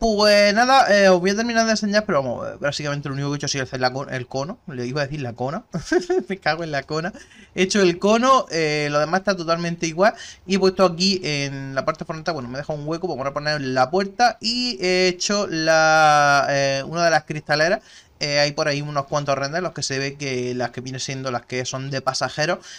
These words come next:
eh, tienen una gran cristalera y un montón de cosas aquí dentro, un montón de salas y un montón de cosillas que, pues ya digo, nosotros no vamos a hacer porque,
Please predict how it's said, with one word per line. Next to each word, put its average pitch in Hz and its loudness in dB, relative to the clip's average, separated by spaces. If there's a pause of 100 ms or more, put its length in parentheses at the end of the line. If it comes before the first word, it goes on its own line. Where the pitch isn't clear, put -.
(160)
eh, 135 -2
tienen 139 -4
una 156 -2
gran 139 -2
cristalera 190 0
y 160 -4
un 143 -6
montón 139 -6
de 160 -6
cosas 147 0
aquí 131 -6
dentro, 156 -8
un 131 -8
montón 143 -8
de 139 -8
salas 156 -10
y 139 -12
un 131 -10
montón 139 -8
de 143 -8
cosillas 165 -8
que, 131 -4
pues 131 -4
ya 131 0
digo, 117 -4
nosotros 131 -10
no 135 -2
vamos 131 -2
a 131 -4
hacer 151 -6
porque, 135 -4